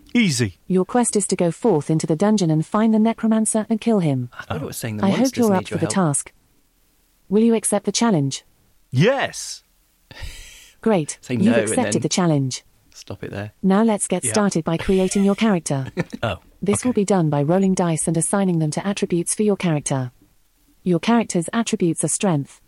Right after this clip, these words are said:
Speaker 2: dexterity, intelligence, wisdom, constitution, charisma and perception.
Speaker 1: Okay.
Speaker 3: Mm.
Speaker 2: We will roll four six-sided dice and take the highest three dice and add them together for each attribute,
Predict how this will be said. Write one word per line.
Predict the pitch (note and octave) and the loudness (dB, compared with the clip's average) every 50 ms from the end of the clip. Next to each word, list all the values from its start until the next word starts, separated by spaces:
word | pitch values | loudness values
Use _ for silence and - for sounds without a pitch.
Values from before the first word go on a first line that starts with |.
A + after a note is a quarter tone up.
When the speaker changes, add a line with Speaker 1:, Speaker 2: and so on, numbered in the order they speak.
| _ _ | _ _
Speaker 2:
dexterity, | - G3 F#3 - - A#3 A3+ G#3 E3+ - D#3+ D3 C#3+ C#3 C3+ _ _ _ _ - | -4 -4 -4 -2 0 0 2 2 2 0 0 -2 -2 -2 -4 _ _ _ _ 0
intelligence, | G3 G3 - A#3+ A#3+ G3+ - E3 D3 D3 D3 - - - _ _ _ _ - | 0 2 2 2 2 2 2 0 0 0 -2 -4 -6 -8 _ _ _ _ 0
wisdom, | G#3 A3 G#3 - F3 D#3+ D3 C#3+ C#3 - _ _ _ | 0 2 2 2 2 2 2 0 -2 -6 _ _ _
constitution, | - - B3+ A#3+ - - - - C4+ C4 A#3 - E3 C#3+ C#3+ C#3+ - _ _ _ - | -2 0 0 0 0 -2 -2 0 0 0 0 0 0 0 -2 -2 -6 _ _ _ -4
charisma | - B3+ B3+ A#3 - F3 D#3 D3+ | 0 2 2 2 2 2 0 0
and | F3 E3+ - | 0 -2 -2
perception. | - F3+ - F#3+ F3 - - D#3 C#3 C3+ B2+ - - G#2+ | -2 -2 -2 -2 -2 -2 0 0 0 0 -2 -4 -6 -6
Speaker 1:
Okay. | A2 - G#2+ C#3 F#3+ A#3 A3+ C#3+ | -4 -4 -4 -2 -2 -2 -2 -4
Speaker 3:
Mm. | G#2 G2 G2 G2 - | -4 -8 -10 -10 -4
Speaker 2:
We | F3+ G3 A3+ A#3 | 0 2 2 4
will | G#3+ B3+ B3 | 4 2 2
roll | G#3+ G3 F#3 F3+ | 2 2 2 2
four | E3+ - - A3+ F3+ D3 C#3 C3+ C3 _ _ _ _ _ | 0 0 0 2 2 2 0 -2 -4 _ _ _ _ _
six-sided | - - - A3+ - - - G#3 G3 F#3+ F#3 F3 | -6 -2 -2 -2 0 0 0 0 2 2 0 0
dice | - F#3 D#3 C#3+ C#3 - | 0 0 0 0 0 0
and | E3 D#3+ | -2 -2
take | - F3 E3 - | 0 -2 -2 -2
the | E3+ D3+ D3 F#3 | -2 -2 0 0
highest | F#3 E3+ D#3 - - | 0 0 0 -2 -2
three | - F#3 E3 | 0 0 0
dice | D#3 E3+ D#3+ D#3+ D3+ - | 0 0 0 0 0 -2
and | E3 D#3+ | -2 -2
add | D#3 D#3 D3+ | -2 -2 -2
them | - D3 D3 | -2 -2 -2
together | D#3 D#3+ - F3+ F3 E3 | -2 -2 -2 0 0 -2
for | C#3+ - D#3 - | -2 -2 -4 -4
each | G3 F#3 - | -4 -4 -2
attribute, | E3+ D3 - D3+ C#3+ - C#3+ C#3 C3 - | -2 -2 -2 -2 -2 -2 -4 -4 -6 -8